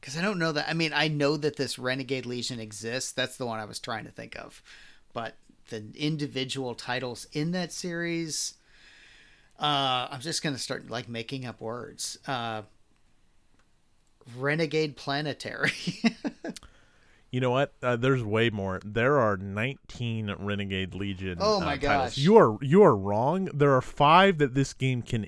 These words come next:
Speaker 2: integrate with into a bigger game. Um, I tell you what. You're on clue eight now. If you give me one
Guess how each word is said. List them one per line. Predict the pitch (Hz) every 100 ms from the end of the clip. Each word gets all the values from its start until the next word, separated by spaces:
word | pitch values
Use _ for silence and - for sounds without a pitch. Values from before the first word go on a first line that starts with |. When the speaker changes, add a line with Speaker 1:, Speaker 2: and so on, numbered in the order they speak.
| -
Speaker 2:
integrate | 123 - 117 95
with | 90 95 -
into | 104 98 92
a |
bigger | 80 98 98
game. | 104 127 156 190 - - - - _ -
Um, | - 120 113 110 107 107 - _ _ _ _
I | 143
tell | 175
you | 156 113
what. | 85 - - _ _ _ _ _ _ _ -
You're | 123 170 185
on | 156
clue | - 151 139 135 -
eight | 117 -
now. | 104 90 85 90 - _ _ _ _ _ -
If | 135 123
you | 165 208
give | 208
me | 180 151
one | 135 135 151